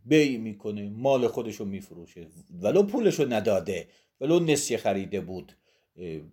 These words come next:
قبل حلول العجله یا بعد از حلول العجله، به همون ثمن یا غیر اون ثمن می‌فروشن. الناس مسلطون علی اموالهم تجارتاً عن تراضٍ اوفوا بالعقود. همه اینها صادق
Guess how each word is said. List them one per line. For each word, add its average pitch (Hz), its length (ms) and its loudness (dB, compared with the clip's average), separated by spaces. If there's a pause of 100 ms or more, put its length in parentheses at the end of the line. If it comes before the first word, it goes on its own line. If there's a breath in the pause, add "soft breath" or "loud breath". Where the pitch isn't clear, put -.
قبل 117 280 4
حلول 98 440 0
العجله 87 560 -4
یا 120 200 2
بعد 131 320 4
از 104 160 0
حلول 95 340 -6
العجله، 82 640 -8 (420 soft breath)
به 110 80 -2
همون 139 300 2
ثمن 98 460 -2
یا 110 280 2
غیر 120 300 2
اون 101 140 -2
ثمن 82 320 -10
می‌فروشن. 95 460 -8
الناس 107 400 -6
مسلطون 107 680 -6
علی 104 400 -2 (400)
اموالهم 127 720 0 (400)
تجارتاً 113 640 0
عن 90 260 -6
تراضٍ 98 440 -6 (260)
اوفوا 104 380 -4
بالعقود. 87 500 -8
همه 180 280 0
اینها 190 480 0 (220 loud breath)
صادق 160 600 2